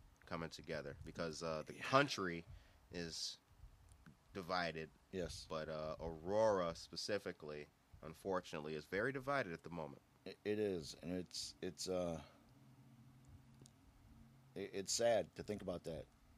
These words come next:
Speaker 2: you know. Um, I, I, and I don't know how to, <sighs> I really don't know how to,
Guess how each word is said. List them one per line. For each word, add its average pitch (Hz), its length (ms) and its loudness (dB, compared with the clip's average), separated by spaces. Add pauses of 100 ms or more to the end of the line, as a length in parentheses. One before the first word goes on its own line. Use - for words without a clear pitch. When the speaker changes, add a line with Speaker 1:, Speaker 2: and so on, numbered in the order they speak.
(140)
Speaker 2:
you 82 80 -4
know. 82 200 -2 (180)
Um, 82 380 -2 (1500)
I, 120 60 2 (300)
I, - 60 2 (160)
and 135 100 2
I 123 80 4
don't 123 280 2
know 117 80 4
how 120 180 4
to, 104 180 4 (1200)
<sighs> - 760 -8
I - 40 0
really 131 200 4
don't 123 140 6
know 113 80 4
how 120 160 6
to, 107 240 8